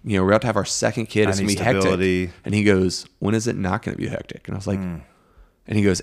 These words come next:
Speaker 1: "And if you can do it while having a kid, then you can literally do anything."
Speaker 2: Yeah.
Speaker 1: I went,
Speaker 2: Well said.
Speaker 1: "Oh." So I left there and went back to my job at Fellowship and told my, my really good, like, work friend there, I
Speaker 2: Yeah.
Speaker 1: said, "I think I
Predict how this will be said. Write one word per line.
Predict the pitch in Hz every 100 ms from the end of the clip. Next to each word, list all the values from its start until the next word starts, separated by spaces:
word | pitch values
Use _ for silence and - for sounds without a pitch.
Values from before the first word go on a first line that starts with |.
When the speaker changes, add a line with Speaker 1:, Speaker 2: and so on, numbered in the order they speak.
| -
Speaker 1:
"And | 131 107
if | -
you | 110
can | 110
do | 107 110
it | 107
while | 95 98
having | 104 98
a |
kid, | - 113 107
then | 95
you | 95
can | 98 90
literally | 92 92 95
do | 87 95
anything." | 90 90 - - -
Speaker 2:
Yeah. | 82 76 - _ _ _ _ _ _
Speaker 1:
I | -
went, | 98
Speaker 2:
Well | 90
said. | - 92 85 76 _ _ _ _
Speaker 1:
"Oh." | - 110 113 90 92 _ _ _ _ _ _ _ _ _ _
So | - 104
I |
left | 101 110 151 -
there | 98 95 87 - - _ _ _ _ _ -
and | 104 98 -
went | 107 104
back | 117
to | 117
my |
job | 107 98
at | 92
Fellowship | - 95 90 95 -
and | 101
told | - 101 98
my, | 95 92 92 -
my | - 92
really | 90 95
good, | 92 95 92
like, | 95 -
work | 98 90
friend | - 87
there, | 87
I | 85
Speaker 2:
Yeah. |
Speaker 1:
said, | 85 87 - _ _ _ _ _ _ _ _ _ _ -
"I | -
think | 123 175 -
I | 294